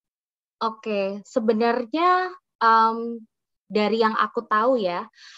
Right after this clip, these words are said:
eh, C V dan resume itu sebenarnya cuma masalah diksi aja. Seperti resume itu lebih sering digunakan di U S, kemudian C V itu,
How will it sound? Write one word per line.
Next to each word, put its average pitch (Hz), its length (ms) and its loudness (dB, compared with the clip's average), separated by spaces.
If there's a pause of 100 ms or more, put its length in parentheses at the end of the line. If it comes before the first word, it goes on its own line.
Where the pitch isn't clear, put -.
(280)
eh, 190 600 6 (120)
C 247 240 -4
V 285 160 0
dan 226 160 4
resume 214 480 -4
itu 294 160 -4
sebenarnya 233 560 -4
cuma 214 240 -4
masalah 214 560 0
diksi 202 560 -8
aja. 185 480 -4 (520)
Seperti 226 640 -2
resume 220 640 -2
itu 233 160 -2
lebih 233 240 0
sering 226 480 -6
digunakan 190 640 -10 (160)
di 185 320 -16
U 180 80 -18 (160)
S, 254 480 0
kemudian 196 640 -4
C 226 320 -8
V 196 400 -10
itu, 262 320 2